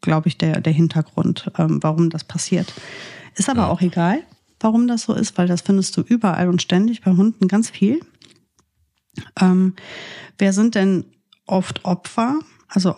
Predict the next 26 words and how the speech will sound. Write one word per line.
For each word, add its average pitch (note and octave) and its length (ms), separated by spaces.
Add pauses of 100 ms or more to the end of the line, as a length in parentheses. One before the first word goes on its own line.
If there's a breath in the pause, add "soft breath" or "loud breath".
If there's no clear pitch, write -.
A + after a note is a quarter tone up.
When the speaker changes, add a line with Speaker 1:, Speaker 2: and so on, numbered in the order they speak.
(100)
Speaker 1:
Opfer G3+ 300
sind F#3 240
tatsächlich G3 640
auch G3 320 (140)
oft - 460
Hunde, G3 520
die F3+ 600 (260)
Besonderheiten F#3 800
haben, G3+ 360 (560 loud breath)
die G3+ 100
in F#3 120
der F3+ 120
Kommunikation F#3+ 760
eingeschränkt G#3 600
sind. C#4 380 (240 loud breath)
Speaker 2:
Mhm. - 60 (680 loud breath)
Speaker 1:
Das - 180
ist F3+ 120
auch F3+ 220
wieder A3 200
wie A3 80
beim G#3+ 200
Menschen. A3 340
Jemand, F#3+ 360
der - 200
augenscheinlich G3 1080